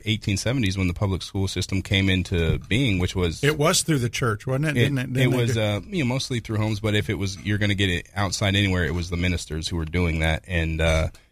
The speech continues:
Speaker 1: you know, then eighteen seventies come along, start institute public school, and the goal from that was to take God out of school. And,
Speaker 2: And they
Speaker 1: um,
Speaker 2: did
Speaker 1: yeah.
Speaker 2: back in the
Speaker 1: Mm-hmm.
Speaker 2: fifties, right? It
Speaker 1: Yeah.
Speaker 2: was sixties.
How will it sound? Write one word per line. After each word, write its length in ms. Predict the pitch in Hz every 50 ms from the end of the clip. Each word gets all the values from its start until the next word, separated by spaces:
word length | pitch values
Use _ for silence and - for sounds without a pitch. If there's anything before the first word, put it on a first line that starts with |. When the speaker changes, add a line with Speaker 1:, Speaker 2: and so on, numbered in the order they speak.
| _ _
Speaker 1:
you 80 | - 92
know, 140 | 90 87 85
then 400 | 80 87 87 87 85 82 82 - -
eighteen 300 | - 92 87 - - 92
seventies 300 | - - 104 101 101 98
come 120 | - - 101
along, 240 | 101 101 101 101 98
start 260 | - 95 87 - -
institute 400 | 92 - - - - 98 - -
public 260 | - 90 80 80 73
school, 460 | - - - 104 104 101 101 101 - -
and 220 | 95 92 90 85
the 100 | 82 80
goal 440 | 80 82 85 98 95 98 92 90 87
from 240 | - - 90 85 87
that 240 | 92 87 80 -
was 160 | 78 85 - -
to 80 | 78
take 240 | - 95 87 71 76
God 320 | 87 87 87 82 80 78 -
out 160 | - 78 80
of 120 | 76 85 -
school. 400 | - - 82 85 80 80 78 78
And, 160 | 78 80 - - _ _ -
Speaker 2:
And 180 | 147 147 147
they 100 | 143 139
Speaker 1:
um, 40 | 139
Speaker 2:
did 300 | 147 160 170 123 98 92 -
Speaker 1:
yeah. 200 | 87 90 - 117
Speaker 2:
back 120 | 107 - 135
in 100 | 127 123
the 80 | 117
Speaker 1:
Mm-hmm. 180 | 107 - - 98
Speaker 2:
fifties, 420 | - 90 95 117 117 107 98 87
right? 240 | 120 120 120 123 135
It 120 | - 120 -
Speaker 1:
Yeah. 80 | -
Speaker 2:
was 100 | 180 131
sixties. 600 | - - 151 139 - - - 139 131 127 - -